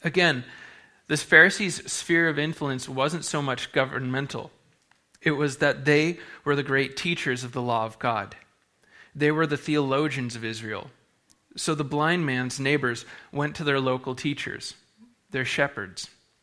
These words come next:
And in the letter to the Philippians, the Apostle Paul, talking about his past, showing his report card of things that he had done that many would wrongly think,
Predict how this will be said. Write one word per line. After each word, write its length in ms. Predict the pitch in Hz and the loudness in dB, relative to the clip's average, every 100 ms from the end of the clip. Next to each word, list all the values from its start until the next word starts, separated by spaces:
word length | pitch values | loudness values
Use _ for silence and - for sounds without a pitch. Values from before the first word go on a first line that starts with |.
| _ _ _ - - - - | _ _ _ -20 -20 -20 -8
And 140 | - | 0
in 100 | 160 | 2
the 80 | 170 | 4
letter 280 | 151 156 180 | 6 6 4
to 120 | 170 | 0
the 100 | 156 | -2
Philippians, 600 | 135 151 165 147 127 123 | 0 0 0 0 -4 -4
the 80 | 139 | -6
Apostle 460 | 127 135 143 - 120 | -2 0 0 -2 -6
Paul, 500 | - 139 131 107 - - - - _ _ | -2 0 0 -2 -12 -20 -20 -20 _ _
talking 320 | - 147 156 | 0 0 2
about 220 | 143 139 139 | 0 2 2
his 100 | - | -2
past, 400 | 180 143 143 - | 0 2 0 -4
showing 440 | - 156 156 156 | -2 0 0 -4
his 200 | 131 139 | -6 -6
report 480 | 135 - 160 156 - | -6 -2 0 0 0
card 300 | 147 120 120 | 0 0 -2
of 160 | 135 | -8
things 420 | - 156 143 143 - - - | -6 -4 -4 -6 -12 -20 -4
that 120 | 135 | 0
he 100 | 147 | 2
had 160 | 151 123 | 0 2
done 380 | 147 151 123 123 - - - _ _ _ | 2 2 -2 -10 -18 -20 -20 _ _ _
that 160 | 151 139 | -2 2
many 220 | 160 175 | 2 2
would 180 | 151 135 | 0 2
wrongly 360 | 151 175 165 | 2 2 2
think, 460 | 135 143 123 127 - | 0 -4 -6 -8 -14